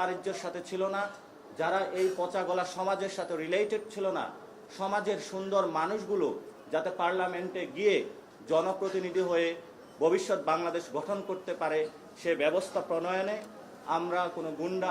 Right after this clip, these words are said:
মাস্তানকে পরিহার করে সশরীরে জমা দিয়ে নতুনভাবে একটি বাংলাদেশ অধ্যায় রচনা করার জন্য তাদের কাছে দাবি জানিয়েছি। আমাদের বর্তমান যে নির্বাচন ব্যবস্থা, সেখানে প্রিজাইডিং যারা অফিসার রয়েছে বিভিন্ন জায়গায় তাদেরকে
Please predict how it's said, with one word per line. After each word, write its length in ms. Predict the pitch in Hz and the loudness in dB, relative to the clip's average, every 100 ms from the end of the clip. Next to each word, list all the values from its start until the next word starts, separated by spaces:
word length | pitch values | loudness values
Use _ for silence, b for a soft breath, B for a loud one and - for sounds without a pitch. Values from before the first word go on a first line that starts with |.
| 156 | 0
মাস্তানকে 480 | 165 - 196 196 190 180 | -2 -6 -8 -6 -6 -2
পরিহার 360 | 180 208 208 196 202 | 0 4 4 2 0
করে 180 | 160 104 - - - - | 0 -2 -6 -16 -12 -2
সশরীরে 580 | 196 190 196 190 185 170 165 | 0 0 -2 0 2 0 2
জমা 220 | 170 196 196 | 2 4 2
দিয়ে 160 | 185 107 - - - 135 | 0 -2 -6 -16 -8 -4
নতুনভাবে 480 | 151 190 185 185 175 160 | -2 -2 2 2 2 0
একটি 180 | - 147 | -2 -2
বাংলাদেশ 340 | 147 156 156 151 151 | -2 -2 -4 -2 -2
অধ্যায় 300 | 139 156 147 | -2 2 2
রচনা 280 | 143 151 156 147 | 2 -2 -4 -2
করার 200 | 147 143 | 0 0
জন্য 140 | 143 135 131 | -2 -4 -2
তাদের 180 | 123 127 | -2 -4
কাছে 160 | - - 113 | -6 -6 -2
দাবি 160 | 120 113 | -2 -2
জানিয়েছি। 400 | 113 110 104 - - - - B B B B - 139 | -4 -4 -8 -10 -14 -14 -20 B B B B -6 -2
আমাদের 260 | 175 196 - | 0 2 4
বর্তমান 420 | 180 - 208 208 208 196 | 2 2 2 2 2 2
যে 60 | 185 | 0
নির্বাচন 420 | 185 180 196 214 202 | 4 6 6 4 2
ব্যবস্থা, 380 | 190 190 - 165 113 - - - - | 2 2 -2 -2 -2 -4 -14 -16 -10
সেখানে 340 | - 190 214 156 - - - - - | -6 -2 -2 -2 -6 -14 -16 -16 -8
প্রিজাইডিং 420 | 165 190 202 208 196 | 4 6 6 4 4
যারা 140 | 196 180 | 4 4
অফিসার 360 | 190 190 202 190 | 0 -2 0 2
রয়েছে 280 | 196 196 208 208 - - - | 0 -2 -4 -4 -10 -16 -4
বিভিন্ন 260 | 160 190 190 160 | 0 0 -2 0
জায়গায় 300 | 160 160 170 165 | 0 2 0 -2
তাদেরকে 380 | 147 156 165 | -4 -4 -2